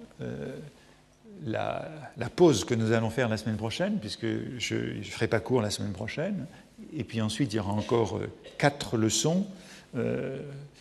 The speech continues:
peut-être que le moment est venu d'un, d'un petit, euh, bilan pour terminer aujourd'hui. Euh, comme vous l'avez,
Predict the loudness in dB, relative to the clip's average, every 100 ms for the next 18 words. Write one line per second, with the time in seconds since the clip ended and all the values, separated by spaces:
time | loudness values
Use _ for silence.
0 | -8 4 8 8 6 4 6 4 2 -4
1 | -4 -2 0 2 2 2 2 0 2 0
2 | 0 0 0 0 2 2 4 4 6 6
3 | 6 6 2 -2 -10 -14 -4 4 6 8
4 | 6 -2 -16 -20 -18 -6 -4 2 4 4
5 | 4 4 6 4 2 0 -2 -6 -12 -14
6 | -16 -18 -18 -18 -20 -20 -20 -20 -20 -20
7 | -20 -18 -10 -6 -2 -2 -4 -6 -12 -16
8 | -20 -20 -20 -20 -20 -20 -20 -20 -20 -20
9 | -20 -20 -20 -2 12 12 12 6 6 6
10 | 8 8 8 6 4